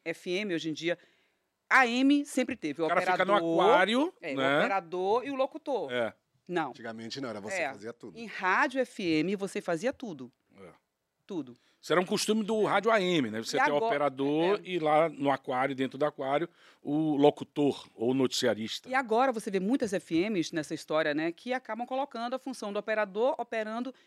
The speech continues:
Speaker 1: e o locutor ficar livre. Agora imagina nós, Thiago, vamos lá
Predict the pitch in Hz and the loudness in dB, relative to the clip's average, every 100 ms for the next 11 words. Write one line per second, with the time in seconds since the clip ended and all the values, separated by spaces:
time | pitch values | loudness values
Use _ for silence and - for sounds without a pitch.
0 | _ 254 254 247 247 240 - 269 233 202 | _ 2 2 2 -8 -8 -6 -8 -8 -12
1 | - _ _ - 269 294 440 427 233 156 | -16 _ _ -8 -4 -4 -2 -2 -2 -4
2 | 226 262 254 247 247 220 202 - 226 185 | -4 -2 0 4 6 6 2 -4 -2 -2
3 | 143 139 247 190 185 139 | -4 -6 -6 -2 -2 -2